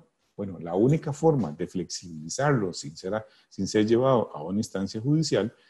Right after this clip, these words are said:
es a través del decreto de emergencia. Entonces, la primera instancia es que ese es el, ese es el, el, la primera condición. Establece que la excepcionalidad del artículo ciento ochenta, o sea, este, la conmoción interna, guerra y calamidad,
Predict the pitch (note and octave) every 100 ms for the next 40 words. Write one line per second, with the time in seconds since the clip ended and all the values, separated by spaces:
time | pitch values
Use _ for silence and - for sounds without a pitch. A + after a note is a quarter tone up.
0 | _ A#2 A#2 A2+ F#2+ F2+ F2+ F2 D#2+ -
1 | D2+ - - _ _ _ _ - _ _
2 | _ _ _ _ F#2+ G2+ G#2+ A#2+ - -
3 | F#2+ G2 G#2+ C#3+ E3 - A#2 A#2 B2 -
4 | G#2 - G2+ - _ _ _ - A#2+ C3
5 | A2 G2+ - - A#2+ C#3+ B2+ A#2+ - F#2
6 | - F#2 F2+ F2+ - F#2+ G#2+ A2+ G2 D2
7 | C2+ - - _ _ _ _ _ _ _
8 | _ - _ - C#3 C#3 C#3+ D#3+ G#3 E3+
9 | C#3 C#3+ F3 F3+ F3 D#3+ D#3+ E3 B2 G2
10 | - D3 - D3+ D3 D3+ C#3+ D#3 F3 G#2+
11 | F#2 F#2 F#2 F#2 A2+ B2 C#3+ - F2 F2+
12 | F2+ F2 F2+ C#3+ D3+ A#2 G2 F2 C#3 C#3+
13 | F#2 F#2 C3+ G2+ F2 C3 C#3 D#3+ C#3 F#2+